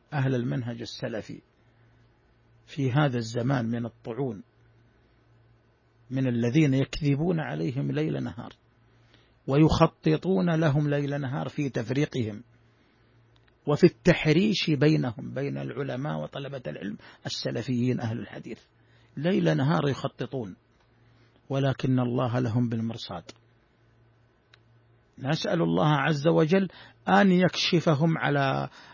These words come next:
على رؤوس الأشهاد، وأن ينص-، ولا شك عندنا أن الله عز وجل ناصر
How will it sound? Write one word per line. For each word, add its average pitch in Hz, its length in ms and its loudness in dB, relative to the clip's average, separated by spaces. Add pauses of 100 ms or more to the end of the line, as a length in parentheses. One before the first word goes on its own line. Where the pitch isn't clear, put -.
(120)
على 131 480 2 (280)
رؤوس 165 400 0
الأشهاد، - 520 -6 (1900)
وأن 147 440 0
ينص-، 165 460 4
ولا 175 400 4
شك - 440 -2
عندنا 170 600 4 (380)
أن 151 420 0
الله 143 440 -4
عز 123 480 -6
وجل 127 500 0 (360)
ناصر 160 1200 6